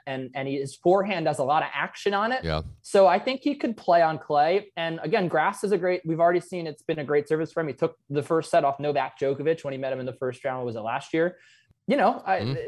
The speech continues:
Speaker 1: it's possible that he could sneak a Wimbledon in there.
Speaker 2: Mm.
Speaker 1: Like, things have to break right.
Speaker 2: Yeah.
Speaker 1: Djokovic has to, you know, either, I don't, I don't know, b-, b-,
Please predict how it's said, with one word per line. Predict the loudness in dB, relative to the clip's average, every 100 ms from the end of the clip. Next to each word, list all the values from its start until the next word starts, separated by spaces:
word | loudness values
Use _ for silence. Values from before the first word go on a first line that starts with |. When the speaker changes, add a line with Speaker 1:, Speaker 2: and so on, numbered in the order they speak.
| -2
Speaker 1:
it's | -2 -2
possible | -2 0 2 4 4
that | 4
he | 2
could | 2 -2
sneak | -4 -2 2
a | 2
Wimbledon | 2 0 -2 -4 -8
in | -10
there. | -8
Speaker 2:
Mm. | 0
Speaker 1:
Like, | 2 2 4
things | 4 4 -2
have | -4 0
to |
break | 0 4 2 2
right. | 2 4
Speaker 2:
Yeah. | 2 -2 -14 _ _ _ -4
Speaker 1:
Djokovic | 0 2 2 -2 -2
has | -4 -4 -4
to, | -2 -2 -2 -4
you | -4
know, | -2 0
either, | 0 0 -2 -2 -6 -10
I | -8 -6
don't, | 0
I | 0
don't | 0
know, | -4 -6 -8
b-, | -10 -8
b-, | -8